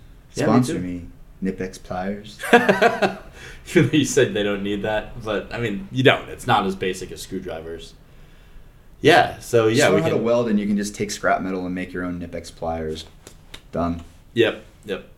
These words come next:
Speaker 2: And a Dremel tool to make the, yeah, whatever. Uh, so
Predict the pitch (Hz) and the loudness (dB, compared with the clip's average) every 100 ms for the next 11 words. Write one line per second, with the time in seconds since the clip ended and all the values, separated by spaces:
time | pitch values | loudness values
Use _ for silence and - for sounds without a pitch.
0 | - 98 98 98 98 95 - 92 90 - | -4 2 2 2 0 0 -4 -4 -6 -6
1 | 78 - 90 85 82 76 82 85 78 - | -8 -6 -6 -4 -4 -6 -6 -8 -10 -14
2 | - - - - - 113 110 107 101 101 | -20 -20 -20 -18 -4 0 0 2 0 -2
3 | - - - - - 127 127 120 120 - | -12 -16 -6 -2 4 6 6 6 2 -2